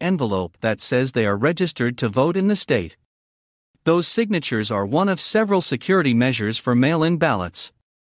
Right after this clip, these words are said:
Lake's lawyers argued there was a flood of mail-in ballots in Maricopa County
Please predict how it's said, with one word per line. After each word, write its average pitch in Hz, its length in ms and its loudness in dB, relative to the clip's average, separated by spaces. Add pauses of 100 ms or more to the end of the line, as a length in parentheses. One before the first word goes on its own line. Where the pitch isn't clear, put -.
(520)
Lake's 165 300 0
lawyers 151 460 2
argued 139 460 2
there 117 180 2
was 117 200 0
a 113 80 -2
flood 214 320 2
of 175 120 -2
mail-in 139 440 4
ballots 120 480 -2
in 104 120 0
Maricopa 165 600 0
County 120 480 -2